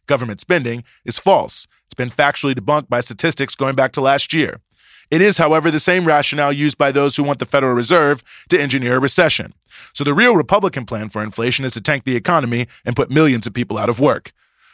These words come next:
It's also worth noting here that extending the A C A subsidies most helps the working class people who were just outside the original subsidy range, but who obviously still aren't rich and were hit very hard by overall rising premiums, which they were, of course,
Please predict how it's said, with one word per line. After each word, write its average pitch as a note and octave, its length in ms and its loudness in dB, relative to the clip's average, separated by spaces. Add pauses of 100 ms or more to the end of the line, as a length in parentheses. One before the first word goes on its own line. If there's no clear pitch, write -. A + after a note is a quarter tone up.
(560)
It's - 120 -2
also B2+ 200 2
worth A#2+ 200 -2
noting A#2 220 -4
here A#2+ 120 -2
that A2+ 100 -2
extending B2+ 360 -2
the A#2+ 120 -2
A B2 120 2
C B2 220 0
A A2+ 60 2
subsidies A#2 600 0 (240)
most D#3+ 260 2
helps E3 240 2
the C#3+ 100 -4
working C#3 300 0
class C3+ 220 0
people C3 320 -4
who C3 80 0
were B2 180 2 (240)
just D#3+ 340 0
outside C#3+ 440 2
the B2+ 100 -2
original A#2+ 320 -4
subsidy A2 460 -4
range, A#2+ 400 -2 (180)
but A#2 160 -2
who A2+ 160 0
obviously A2+ 380 0
still A#2+ 320 0
aren't A2 180 0
rich C#3 340 2 (220)
and C3+ 140 0
were B2+ 100 2
hit C#3+ 220 0
very C#3 420 2
hard A#2+ 300 0
by A2+ 140 0
overall G#2+ 460 -2
rising G2 380 -8
premiums, A#2+ 480 -4
which G2+ 220 -8
they F#2+ 100 -6
were, G#2+ 160 -2
of A2+ 140 -4
course, G2+ 280 -4